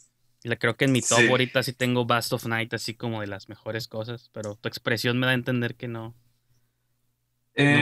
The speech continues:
Speaker 1: fue tu
Speaker 2: Eh,
Speaker 1: taza de té.
Speaker 2: sí me, sí me, sí me gustó, solamente no me fascinó, no me volvió loco. O sea,
Speaker 1: Ujú.
Speaker 2: se, se me hizo muy, se me hizo muy original en el sentido en cómo es, pues,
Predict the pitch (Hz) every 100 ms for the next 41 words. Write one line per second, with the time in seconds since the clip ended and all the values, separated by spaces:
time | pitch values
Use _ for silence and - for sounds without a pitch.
0 | 143 143 143 139 123 127 120 101 107 110
1 | 110 _ _ _ _ _ _ _ _ _
2 | _ - - _ - - 143 175 151 -
3 | 156 151 160 170 170 - - 143 143 147
4 | 156 156 151 127 117 - 127 139 139 131
5 | 127 131 127 120 117 120 123 123 123 -
6 | 104 107 101 127 139 113 107 110 117 113
7 | 104 - _ _ _ 104 101 101 104 113
8 | - 160 - _ _ _ 135 117 120 120
9 | 131 - 135 131 143 143 139 139 139 139
10 | - 135 135 139 147 151 151 147 156 165
11 | - 120 117 123 135 135 120 113 107 120
12 | 120 123 117 120 120 120 117 117 - -
13 | _ 113 117 110 - -